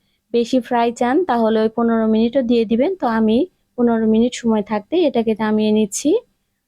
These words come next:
আর পরবর্তীতে দেখাচ্ছি কেমন হয়েছে। এই তো ভিউয়ার্স, আমার চিকেনটা কিন্তু একদম ফ্রাই হয়ে গেছে। দেখেন খুব সুন্দর একটা কালার এসেছে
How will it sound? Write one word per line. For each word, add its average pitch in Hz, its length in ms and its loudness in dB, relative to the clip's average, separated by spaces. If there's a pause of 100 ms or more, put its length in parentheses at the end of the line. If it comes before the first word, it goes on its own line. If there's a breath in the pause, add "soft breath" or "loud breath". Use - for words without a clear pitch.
আর 220 180 -2 (100)
পরবর্তীতে 220 580 0
দেখাচ্ছি 220 480 -2
কেমন 220 380 0
হয়েছে। 220 400 0 (2000)
এই 240 120 0
তো 262 140 2
ভিউয়ার্স, 262 420 0
আমার 233 320 0
চিকেনটা 240 400 0
কিন্তু 233 340 0 (140)
একদম 240 360 -2
ফ্রাই 220 340 0
হয়ে 233 220 2
গেছে। 220 380 -2
দেখেন 226 400 0 (640)
খুব 240 120 0
সুন্দর 254 340 2
একটা 233 220 -2
কালার 226 360 -2
এসেছে 226 380 -2